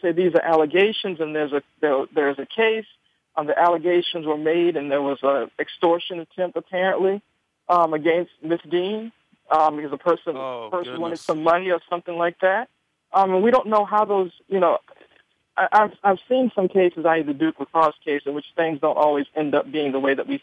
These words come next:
Speaker 1: think that they were. But even if it is the case, as, um, Doctor Moses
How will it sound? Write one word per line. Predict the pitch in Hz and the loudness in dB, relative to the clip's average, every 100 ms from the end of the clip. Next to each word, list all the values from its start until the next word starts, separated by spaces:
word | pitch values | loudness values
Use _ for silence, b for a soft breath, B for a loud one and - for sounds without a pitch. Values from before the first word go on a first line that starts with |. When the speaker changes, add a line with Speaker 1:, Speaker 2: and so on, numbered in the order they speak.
| - | -4
Speaker 1:
think | 247 240 | -4 -4
that | 156 139 | -6 -4
they | 151 | -4
were. | 135 151 220 156 76 _ _ _ _ _ _ | -2 0 2 2 -2 _ _ _ _ _ _
But | - 294 220 - _ | 2 2 0 -6 _
even | 277 311 269 | -4 -2 -2
if | 233 | -2
it | 214 | -2
is | 262 330 | -2 -4
the | 202 | -6
case, | 170 123 - _ _ _ _ _ _ _ _ - | -6 -8 -8 _ _ _ _ _ _ _ _ 0
as, | 226 208 190 | 2 2 0
um, | 202 190 | 0 0
Doctor | 185 208 202 | 2 2 0
Moses | 190 202 190 165 | 0 0 0 -4